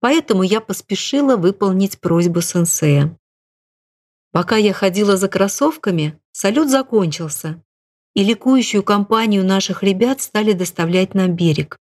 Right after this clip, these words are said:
Шум и гам от разнообразных впечатлений быстро стал заполнять пространство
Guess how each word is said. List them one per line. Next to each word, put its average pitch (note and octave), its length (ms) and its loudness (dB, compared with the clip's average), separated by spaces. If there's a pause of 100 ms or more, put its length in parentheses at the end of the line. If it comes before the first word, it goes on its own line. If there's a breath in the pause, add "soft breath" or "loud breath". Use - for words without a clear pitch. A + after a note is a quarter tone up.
(760)
Шум C#4+ 380 2
и B3+ 180 0
гам G#3 480 0
от F#3 180 -4
разнообразных G3 720 0
впечатлений G3+ 960 0
быстро A#3 380 0
стал A3+ 280 0
заполнять G#3+ 720 0
пространство F3+ 840 -2